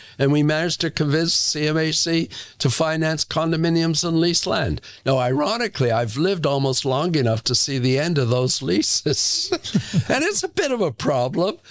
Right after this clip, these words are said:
but it'll get sorted out. <laughs> So my point is, oftentimes we don't do things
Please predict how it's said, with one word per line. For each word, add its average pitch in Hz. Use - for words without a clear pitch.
but 220
it'll 226
get 202
sorted 120
out. -
<laughs> -
So 175
my 165
point 190
is, 131
oftentimes 160
we 127
don't 156
do 123
things 98